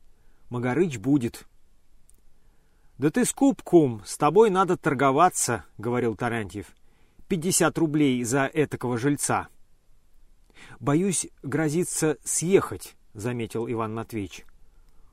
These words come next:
«Ах ты, а еще долго. Куда он съедет?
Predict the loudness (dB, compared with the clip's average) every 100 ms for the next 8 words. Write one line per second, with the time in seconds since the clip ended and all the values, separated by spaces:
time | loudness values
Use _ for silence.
0 | -8 2 2 2 -2 -2 -2 -16 -20 -20
1 | -12 -4 -2 0 2 4 4 2 -8 -8
2 | -14 -20 -20 -6 4 6 6 2 -2 0
3 | -2 -6